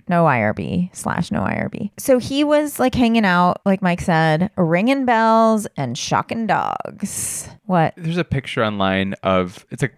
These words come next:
Speaker 2: cartoon of what the experiment looks like,
Speaker 1: Mm.
Speaker 2: and they made the dog a puppy.
Speaker 1: <laughs> So ring a bell,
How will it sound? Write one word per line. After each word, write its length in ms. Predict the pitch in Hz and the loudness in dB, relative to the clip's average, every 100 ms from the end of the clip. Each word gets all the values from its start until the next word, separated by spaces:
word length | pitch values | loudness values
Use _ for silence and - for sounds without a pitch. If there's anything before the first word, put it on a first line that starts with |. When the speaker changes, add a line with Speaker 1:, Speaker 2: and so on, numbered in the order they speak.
| _ _ | _ _
Speaker 2:
cartoon 800 | - - - - - 135 120 139 | -8 -6 -6 -10 -8 -4 -2 -4
of 80 | 143 | -4
what 100 | 139 | -4
the 60 | 135 | -6
experiment 400 | 131 147 151 143 | -4 -4 -4 -6
looks 180 | 151 - | -8 -4
like, 240 | 160 165 | -4 -4
Speaker 1:
Mm. 200 | 233 220 | -4 0
Speaker 2:
and 120 | 202 147 | 0 2
they 220 | 147 - - | 0 -2 -12
made 240 | 156 139 | -14 -10
the 60 | - | -8
dog 280 | - 71 - | -6 -8 -8
a 40 | 143 | -12
puppy. 480 | - - - - - | -12 -10 -14 -16 -2
Speaker 1:
<laughs> 40 | - - - 415 320 277 262 220 196 220 _ | 2 2 2 2 2 2 2 2 -2 -6 _
So 440 | - - 247 226 220 - | -6 2 4 4 0 -2
ring 260 | 208 220 226 | 0 2 2
a 20 | |
bell, 460 | 214 190 185 202 | 4 6 4 2